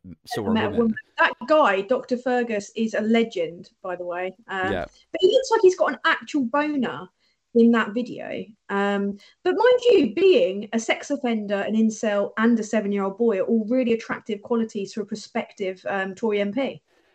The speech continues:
Speaker 1: Yes, yeah, he's really fucking ticking those boxes, isn't he?
Speaker 2: Ticking,
Speaker 1: Like,
Speaker 2: tickety boo, mate.
Speaker 1: I mean, you're
Speaker 2: Oh,
Speaker 1: talking
Speaker 2: God.
Speaker 1: like Lynn from H R. Whoever is in H R is just like, fucking tick, tick, tick, <laughs> nailed, give
Speaker 2: He's
Speaker 1: him the
Speaker 2: already
Speaker 1: job.
Speaker 2: fucked her.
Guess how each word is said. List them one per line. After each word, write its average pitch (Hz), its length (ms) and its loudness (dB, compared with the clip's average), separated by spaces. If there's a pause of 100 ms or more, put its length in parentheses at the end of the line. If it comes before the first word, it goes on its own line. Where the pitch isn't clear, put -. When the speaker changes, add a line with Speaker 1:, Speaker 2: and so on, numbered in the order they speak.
Speaker 1:
Yes, - 560 -4
yeah, 160 260 2
he's 101 140 -6
really 160 340 -4
fucking 117 320 -10
ticking 156 320 -4
those 131 180 0
boxes, 123 520 -6
isn't 127 180 -8
he? 80 140 -10
Speaker 2:
Ticking, - 180 -2
Speaker 1:
Like, 240 240 2
Speaker 2:
tickety - 360 -4
boo, - 220 2
mate. 160 160 -4
Speaker 1:
I 135 60 0
mean, 143 160 0
you're 233 120 6
Speaker 2:
Oh, 220 40 -4
Speaker 1:
talking 165 300 2
Speaker 2:
God. 123 60 4
Speaker 1:
like - 80 -4
Lynn 127 200 0
from 120 160 0
H 113 220 -2
R. 123 180 2
Whoever 139 340 0
is 147 280 0
in 107 120 -4
H 82 300 -8
R 85 320 -8
is 104 140 -12
just 110 200 -8
like, 101 200 -6
fucking 107 460 -2
tick, 143 280 -2
tick, 151 240 0
tick, 175 300 2
<laughs> 185 260 -8
nailed, 214 420 2 (240)
give 190 140 6
Speaker 2:
He's 392 80 4
Speaker 1:
him 349 40 8
the 311 40 8
Speaker 2:
already 269 80 6
Speaker 1:
job. 214 220 6
Speaker 2:
fucked - 180 -4 (100)
her. 175 60 -4